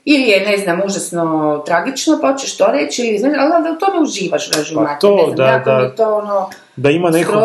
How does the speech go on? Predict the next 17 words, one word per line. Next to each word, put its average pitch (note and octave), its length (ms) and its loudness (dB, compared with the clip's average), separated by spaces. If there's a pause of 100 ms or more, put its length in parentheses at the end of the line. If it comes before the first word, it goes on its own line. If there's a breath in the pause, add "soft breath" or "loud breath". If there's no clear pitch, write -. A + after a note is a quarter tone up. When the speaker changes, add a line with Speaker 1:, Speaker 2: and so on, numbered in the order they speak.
(280)
Speaker 1:
skroz, C3 80 4
e, G3 720 -2
da, - 120 4
baš D#4+ 180 2
sam D#4 80 -2
sad D4+ 160 0
na C#4 80 4
radionici C#4 380 0
imala C4 180 2
jedan, C4 140 0 (320)
bio A#3+ 200 -2
jedan A#3+ 200 0
scenarij, B3+ 400 -2 (480 loud breath)
baš C#4+ 240 2
onako D4+ 260 2
školski - 580 0
napisan, F#4+ 640 0